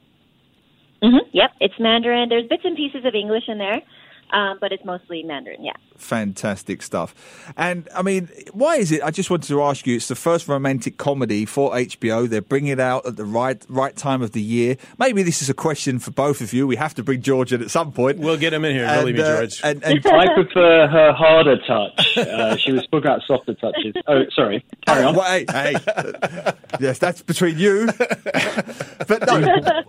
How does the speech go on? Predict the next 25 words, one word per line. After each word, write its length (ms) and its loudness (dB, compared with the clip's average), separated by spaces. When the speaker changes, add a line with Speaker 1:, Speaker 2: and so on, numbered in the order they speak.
Speaker 2:
what 220 4
is 80 2
Speaker 4:
And 80 6
Speaker 2:
it? 40 6
Speaker 4:
everyone 400 8
Speaker 1:
Live 120 6
Speaker 4:
listening. 360 0
Speaker 1:
on 60 0
Speaker 2:
And 140 0
Speaker 1:
radio. 400 2
Speaker 2:
everyone 600 2
listening. 300 2
Speaker 1:
Live 280 2
on 400 -6
video. 380 -14
Speaker 2:
Absolutely. 1040 0
What 160 2
is 140 2
it 140 0
about 320 -2
this 200 0
time 300 -2
of 60 -6
the 80 -2
year 480 -2